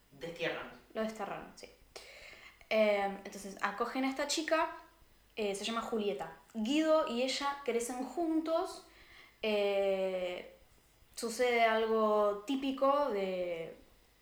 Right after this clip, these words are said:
Speaker 2: esta época, que es que son como hermanos, pero se enamoran,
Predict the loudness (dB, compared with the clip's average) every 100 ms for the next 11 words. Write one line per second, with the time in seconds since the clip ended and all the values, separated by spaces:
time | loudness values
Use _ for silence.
0 | -8 -6 -4 0 2 2 0 0 0 -2
1 | -8 -8 -8 -10 -18 -10 -6 -2 0 2
2 | 2 2 2 0 -4 -10 -12 -10 -8 -2
3 | 0 2 2